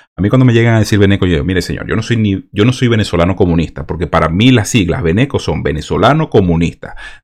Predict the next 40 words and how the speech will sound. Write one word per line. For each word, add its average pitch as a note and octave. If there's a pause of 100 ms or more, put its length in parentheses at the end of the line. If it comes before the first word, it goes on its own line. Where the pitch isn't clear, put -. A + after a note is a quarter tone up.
(100)
De C#2+
ahora C#2
en F2+
adelante, G2+
por E2+
eso -
que F2+
yo F#2
digo, F#2+
cuando E2+
a D#2+
mí E2+
me F#2+
dicen, G#2+
no, B2+
que G2
estos A2+
venezolanos G#2
apoyan, G2
por -
ejemplo, -
los E2
venezolanos F2
con G2+
Biden. D#2+
No, D#2
esos -
no E2+
son G2
venezolanos F2
con F2
Biden, E2
son G#2+
venecos F#2+
con E2
Biden, D2+
venezolanos F2+
comunistas C3+
con D3
Biden. -